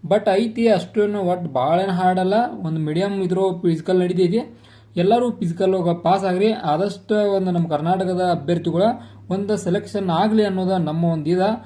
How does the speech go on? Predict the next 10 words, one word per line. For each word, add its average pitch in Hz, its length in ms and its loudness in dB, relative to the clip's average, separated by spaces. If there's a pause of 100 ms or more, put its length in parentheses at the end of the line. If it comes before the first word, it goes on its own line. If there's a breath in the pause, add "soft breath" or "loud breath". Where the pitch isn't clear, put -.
(300 loud breath)
ಒಂದು 160 420 -2
ಇದೇ 180 200 0
ಥರ 220 140 0
ನಿಮ್ಗೆ 208 240 0
ಇನ್ಫಾರ್ಮೇಟಿವ್ 180 460 0
ವಿಡಿಯೋಗಳು 170 280 2
ಬೇಕಾದ್ರೆ 156 320 -2
ಚಾನಲ್ 151 280 -4
ಸಬ್ಸ್ಕ್ರೈಬ್ 226 500 0
ಮಾಡ್ಕೊರಿ. 202 340 0